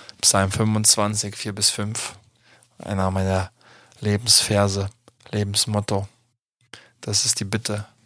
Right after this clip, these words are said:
von David. "Herr, zeige mir deine Wege und lehre mich deine Pfade.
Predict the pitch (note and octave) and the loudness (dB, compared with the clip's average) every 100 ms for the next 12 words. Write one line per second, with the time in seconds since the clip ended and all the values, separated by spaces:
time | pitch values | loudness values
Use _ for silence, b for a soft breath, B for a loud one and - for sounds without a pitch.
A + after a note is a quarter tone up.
0 | _ - G#2 G2+ G2+ G2+ G#2 A#2+ A2+ - | _ -6 -2 4 4 4 0 2 4 6
1 | A#2 G#2+ A2+ G#2+ G#2 G#2 G#2+ G#2+ G#2 G2+ | 6 4 2 4 4 4 2 2 0 -2
2 | G#2 G#2+ G#2+ G#2 G2+ G#2 G2+ G#2+ - A2 | 2 4 4 2 0 0 -4 -6 -4 -2
3 | G#2+ G#2+ G#2+ | -2 -4 -8